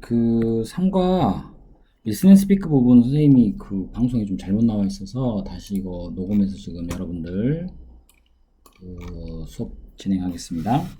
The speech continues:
자, 제일 먼저 무엇에 물건을 살 때 가격을 묻는 거.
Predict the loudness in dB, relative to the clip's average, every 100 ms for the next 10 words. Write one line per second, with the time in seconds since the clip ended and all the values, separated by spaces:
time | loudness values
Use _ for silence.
0 | -20 -20 -20 _ -8 -6 2 6 8 8
1 | 6 4 2 -2 -4 -4 -2 -2 -2 -2
2 | 0 0 4 4 4 2 -2 -2 -2 -4
3 | -6 -2 2 4 6 6 4 2 -2 -2
4 | -2 -4